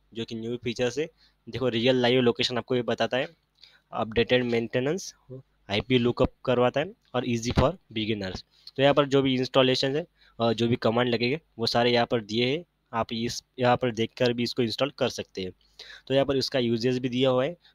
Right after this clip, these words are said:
तो ये command line है। और जो हमने पिछली video में, अ, देखा था, वो टूल में command line और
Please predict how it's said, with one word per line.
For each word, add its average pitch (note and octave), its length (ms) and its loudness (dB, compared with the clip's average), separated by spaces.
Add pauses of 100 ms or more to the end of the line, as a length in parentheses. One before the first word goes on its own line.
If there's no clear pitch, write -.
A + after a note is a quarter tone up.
(100)
तो D3 80 0
ये D3 140 2
command B2 360 0
line C3 240 0
है। D#3+ 120 -8 (240)
और A#2 160 2
जो A#2+ 120 -2
हमने C3 180 -2
पिछली C3 300 -2
video C3+ 220 0
में, C3 360 -6
अ, A2+ 220 -6
देखा A2+ 260 -4
था, C3+ 120 -6
वो C3+ 180 -2
टूल B2 460 -2
में B2 180 -8
command A2+ 360 -4
line B2+ 240 0
और A#2+ 320 0